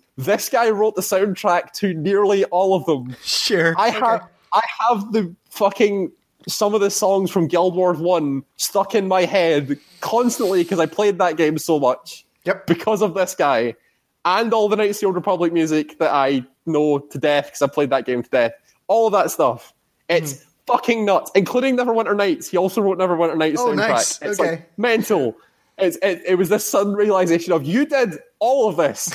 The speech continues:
Speaker 1: all of it."
Speaker 2: <laughs>
Speaker 1: Like, it was mental. It was crazy. So, in honor of that, I've
Speaker 2: <laughs>
Speaker 1: decided to,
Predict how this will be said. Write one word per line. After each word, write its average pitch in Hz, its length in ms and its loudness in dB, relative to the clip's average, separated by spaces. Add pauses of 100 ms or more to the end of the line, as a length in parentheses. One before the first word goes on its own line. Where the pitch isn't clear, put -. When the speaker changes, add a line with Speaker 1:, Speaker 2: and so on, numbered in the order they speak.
(140)
Speaker 1:
all 220 220 2
of 175 80 0
it." 143 180 2 (480)
Speaker 2:
<laughs> - 0 -
Speaker 1:
Like, 175 400 0 (640)
it 185 160 0
was 190 200 2 (100)
mental. 220 580 2
It 156 40 4
was 160 120 -2
crazy. 160 520 0 (100)
So, 196 560 0 (120)
in 180 120 0
honor 214 260 2
of 160 140 -2
that, 151 360 2 (160)
I've 139 160 -2
Speaker 2:
<laughs> 143 80 0
Speaker 1:
decided 151 460 0 (140)
to, 139 500 2